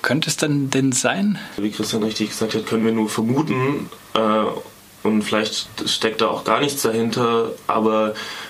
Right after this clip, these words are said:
Speaker 2: äh, am naheliegendsten sind natürlich Konsequenzen in Richtung, äh, Exzellenzstrategie, die jetzt eben groß anläuft, ähm, und bei der gefühlt jede Universität in Deutschland hat, äh, die, die Befürchtung hat, nicht ausreichend berücksichtigt zu werden und damit zu einer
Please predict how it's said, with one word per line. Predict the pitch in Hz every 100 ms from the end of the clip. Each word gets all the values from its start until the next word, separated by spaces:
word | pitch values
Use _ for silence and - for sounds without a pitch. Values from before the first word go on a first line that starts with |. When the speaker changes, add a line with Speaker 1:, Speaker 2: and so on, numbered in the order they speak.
| - -
Speaker 2:
äh, |
am | 110 98
naheliegendsten | 107 110 123 123 117 - 110 110
sind | 123
natürlich | 117 107 117 104
Konsequenzen | 113 107 107 113 107 117 107
in | 104
Richtung, | 110 - 110 104 104
äh, | - 107 104 -
Exzellenzstrategie, | - - 110 113 139 - 135 139 131 143 147 156 - - - - - - -
die | 123
jetzt | 123 107 - -
eben | 123 120 120 117 110
groß | 101 113 110
anläuft, | 127 131 131 135 135 - - - -
ähm, | 113 117 117 113 117 120 - - - - - - - - -
und | 113
bei | 113 110
der | 113 117 113 - - - - - -
gefühlt | 113 - 123 -
jede | 120 123
Universität | 117 120 110 107 123 107
in | 110
Deutschland | 110 110 117 110 -
hat, | 110 -
äh, | 78 107
die, | 104 107
die | 98 110 107 107
Befürchtung | 95 - 104 135 135 127 113
hat, | 117 110 107
nicht | 110 -
ausreichend | 113 110 107 107
berücksichtigt | 113 127 147 127 127 -
zu | 117
werden | 113 120 110
und | 107
damit | 107 104
zu | -
einer | 107 104